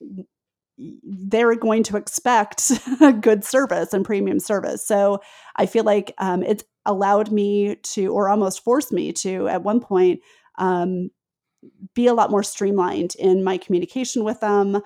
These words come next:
um, and helped me to position myself as more of a partner versus a,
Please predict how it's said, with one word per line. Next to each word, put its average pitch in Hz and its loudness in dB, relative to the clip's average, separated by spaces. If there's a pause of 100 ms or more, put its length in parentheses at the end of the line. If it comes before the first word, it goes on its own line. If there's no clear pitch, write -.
(360)
um, 180 -2 (520)
and 202 4
helped 262 -6
me 214 0
to 196 -6 (120)
position 247 0
myself 196 -2
as 196 -4
more 202 0
of 180 -2
a 175 -6
partner 190 -2
versus 185 -6
a, 175 -4